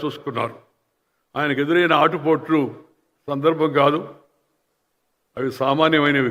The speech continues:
కాదు. అలాంటి వాటన్నింటినీ ధైర్యంగా ఆయన ధీరోదాత్తంగా ఎదుర్కొని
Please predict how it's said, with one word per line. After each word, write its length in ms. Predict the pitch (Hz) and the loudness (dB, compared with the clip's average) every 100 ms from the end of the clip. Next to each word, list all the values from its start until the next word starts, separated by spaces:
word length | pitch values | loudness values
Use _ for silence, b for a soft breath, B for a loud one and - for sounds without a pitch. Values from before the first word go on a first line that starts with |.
| - | -2
కాదు. 180 | 117 110 - _ _ _ _ _ 120 | -4 -4 -12 _ _ _ _ _ 0
అలాంటి 320 | 147 147 139 | 2 2 2
వాటన్నింటినీ 500 | 139 139 143 165 175 156 131 | 2 2 0 0 0 0 2
ధైర్యంగా 420 | 151 165 165 165 | 4 4 4 2
ఆయన 180 | 151 147 117 - - _ _ | 4 0 -4 -10 -20 _ _
ధీరోదాత్తంగా 800 | 139 160 165 147 147 151 143 143 120 - - _ 123 | 0 2 4 2 2 0 0 0 0 -4 -20 _ -2
ఎదుర్కొని 480 | 135 170 165 160 | 2 2 4 2